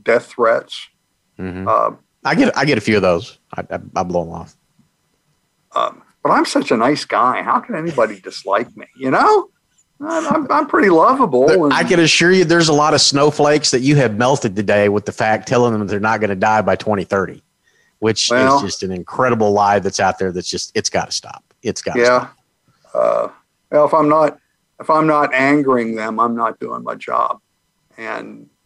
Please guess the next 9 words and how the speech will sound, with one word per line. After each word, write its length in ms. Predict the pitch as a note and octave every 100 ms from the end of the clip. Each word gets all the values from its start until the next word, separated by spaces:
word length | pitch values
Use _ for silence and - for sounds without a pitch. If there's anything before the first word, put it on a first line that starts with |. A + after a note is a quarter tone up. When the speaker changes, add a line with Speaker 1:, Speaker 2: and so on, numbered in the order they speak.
| -
Speaker 1:
um, 560 | - B1 B1 A#1+ _ _ _ _ _ _ _ _ _ _ _ _
I'm, 160 | B2 B2
I'm 200 | B2 F#3+
just, 200 | A#3 - _ -
all 280 | B2+ G3 E3+
I'm 180 | A3 F3
doing 240 | A#2+ A2
is 80 | G#2
providing, 560 | A2 A2 A2 G#2+ G#2